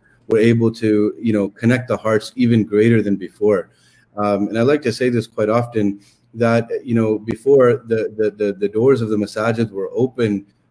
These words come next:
but our hearts were not connected. Um, and the thing that was disconnecting us was actually social media and all of our emails and chats and all of these different things.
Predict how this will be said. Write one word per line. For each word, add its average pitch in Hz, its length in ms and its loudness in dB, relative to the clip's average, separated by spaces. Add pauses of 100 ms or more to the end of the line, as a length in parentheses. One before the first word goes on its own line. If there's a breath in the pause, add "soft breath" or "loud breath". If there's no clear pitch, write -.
but 117 100 0
our 113 140 2
hearts 123 380 -2
were 113 60 -2
not 107 240 -2
connected. 95 520 -10 (420)
Um, 104 480 0
and 110 160 2
the 107 60 4
thing 135 260 4
that 107 180 4
was 107 160 4
disconnecting 117 760 0
us 110 180 -2
was 110 540 0 (240)
actually 113 400 -2
social 110 420 -2
media 107 500 2 (280 loud breath)
and 113 180 0
all 110 320 0
of 104 160 2
our 104 160 0
emails 110 640 0
and 90 140 -12
chats 110 480 -4
and 104 80 -4
all 107 160 -2
of 101 100 -4
these 101 160 -2
different 98 320 -10
things. 117 320 0